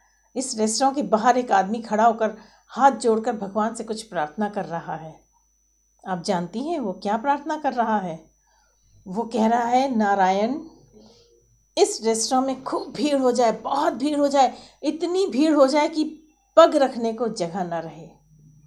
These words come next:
जिससे कि मेरा पेट भर सके।' वो इस तरीके की प्रार्थना करता है। मेरे रेस्टोरेंट में भीड़ बढ़ जाती है, इतनी भीड़ हो जाती है, इतनी भीड़ हो जाती है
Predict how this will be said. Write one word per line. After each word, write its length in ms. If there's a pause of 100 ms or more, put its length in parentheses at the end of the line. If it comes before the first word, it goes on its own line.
(640)
जिससे 300
कि 140
मेरा 240
पेट 340
भर 100
सके।' 420 (1500)
वो 280
इस 160
तरीके 340
की 120
प्रार्थना 400
करता 280
है। 460 (320)
मेरे 320
रेस्टोरेंट 460
में 180
भीड़ 320
बढ़ 200
जाती 380
है, 80
इतनी 440
भीड़ 260
हो 140
जाती 320
है, 80
इतनी 360
भीड़ 240
हो 120
जाती 320
है 200